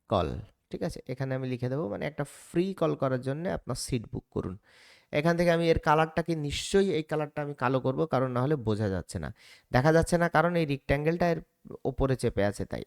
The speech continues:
আমি পজিশনে গিয়ে এটাকে কি করব? ফরওয়ার্ড করে দেব। এবং এটাকে কি করব? all caps, মানে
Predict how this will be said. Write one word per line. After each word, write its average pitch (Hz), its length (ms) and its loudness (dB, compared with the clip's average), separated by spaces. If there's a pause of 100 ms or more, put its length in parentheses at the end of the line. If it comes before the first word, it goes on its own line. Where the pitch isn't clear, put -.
আমি 139 140 0 (100)
পজিশনে 151 440 -4
গিয়ে 156 160 -2
এটাকে 143 280 -8
কি 139 180 -12
করব? - 260 -6
ফরওয়ার্ড - 640 -2
করে - 200 -6
দেব। - 100 -8 (500)
এবং 131 160 2 (120)
এটাকে 143 260 0
কি 147 180 -4
করব? 147 200 0 (120)
all 139 160 2
caps, 147 240 2 (840)
মানে 113 180 -6